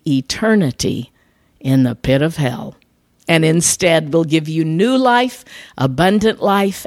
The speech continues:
and, yes, my friend, life eternally. Father, I just pray for the one that is listening now, that is going through a rough time, one who feels like they can't even make it, much less help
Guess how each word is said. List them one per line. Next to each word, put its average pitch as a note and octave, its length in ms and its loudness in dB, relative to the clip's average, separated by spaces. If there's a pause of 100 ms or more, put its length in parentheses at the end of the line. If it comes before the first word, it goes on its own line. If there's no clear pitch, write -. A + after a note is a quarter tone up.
and, F#3+ 580 0 (180)
yes, D#3 360 0
my C3+ 200 -2
friend, B2+ 520 -2 (360)
life C3+ 640 -2 (460)
eternally. A#2+ 800 -2 (260)
Father, F#3 420 0
I F3 120 0
just E3 260 -2
pray G3 240 0
for G3 160 -2
the F3+ 100 0
one F3+ 260 2
that E3 140 0
is D3+ 160 0
listening F#3+ 680 0
now, D#3+ 300 0
that E3 180 0
is E3 160 0
going F3 380 0
through F3 300 0
a D#3+ 80 2
rough E3+ 400 -2
time, D#3 480 -2 (420)
one F3+ 320 0
who F#3 180 2
feels F3+ 460 -2
like D#3+ 240 0
they F#3 260 0
can't F#3+ 360 0
even F3+ 380 0
make G3+ 260 -2
it, - 180 -6
much E3 300 0
less F#3+ 340 -2
help D3+ 320 -6